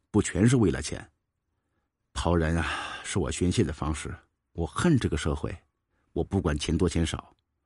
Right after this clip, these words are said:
只要把他们往死里跑。有时候我下手的轻重也是跟当天的心情有关系，心情不好就多跑两下。”有位幸存的被害人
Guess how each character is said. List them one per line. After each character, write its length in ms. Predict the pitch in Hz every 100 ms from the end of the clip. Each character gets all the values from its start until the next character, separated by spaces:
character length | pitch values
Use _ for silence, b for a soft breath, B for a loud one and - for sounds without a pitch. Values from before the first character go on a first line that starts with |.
| _
只 280 | - 82 73
要 220 | 82 76 - B
把 200 | 90 76
他 120 | 80
们 100 | 98
往 180 | 78 80
死 280 | - - 104
里 140 | 135 -
跑。 260 | 78 117 _ _ _ _ _ -
有 240 | 90 76
时 160 | 73 82
候 280 | 73 67 - _ _ _ -
我 160 | 87
下 360 | - - 123 85
手 140 | -
的 120 | 82 87
轻 260 | - 135
重 200 | 131 98 - -
也 220 | 90 76
是 120 | 71
跟 180 | - 95
当 240 | 110 117
天 140 | 117 127
的 100 | 85
心 260 | - 123
情 160 | 131 104
有 120 | 113
关 220 | - -
系， 200 | 73 - - _ _ _ _ _
心 240 | - 117 113
情 200 | 95 92
不 100 | 92
好 400 | - 67 - - _ _
就 140 | - 104
多 140 | 107
跑 240 | 110 - 92
两 120 | 64
下。” 200 | - - _ _ _ _ _ _ _ _ _ _ _ _ -
有 140 | 101 95
位 180 | 101
幸 220 | 95 110 98
存 180 | -
的 60 | 101
被 120 | 101
害 160 | 90 82
人 280 | 76 82